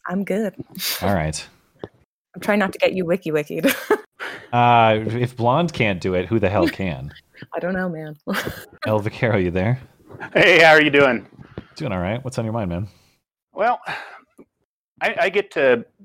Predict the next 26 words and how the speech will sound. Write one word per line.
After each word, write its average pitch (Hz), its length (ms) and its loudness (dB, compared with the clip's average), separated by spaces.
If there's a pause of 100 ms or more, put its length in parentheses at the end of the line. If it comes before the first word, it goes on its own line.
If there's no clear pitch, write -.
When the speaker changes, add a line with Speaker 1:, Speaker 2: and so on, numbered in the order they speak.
(140)
Speaker 3:
make 170 300 2
you 160 60 4
mad 147 300 6
with 135 140 0
some 120 240 -2
covid 160 560 2
and 165 260 4
rioting 139 440 4
shit. 98 340 -4 (220)
Speaker 2:
<laughs> - 320 -2
Speaker 1:
Oh, 220 80 0
boy. - 180 -2 (460)
Speaker 2:
It's - 200 -8
okay. 147 380 4 (440)
All 107 140 0
right. 143 220 2
Speaker 3:
So, - 300 -2 (500)
so 160 460 6
in 151 140 4
Bernalillo 202 440 6
County, 160 420 4
which 135 220 2
is 127 100 -6
where 131 140 4
Albuquerque 127 640 2
is, 104 420 -2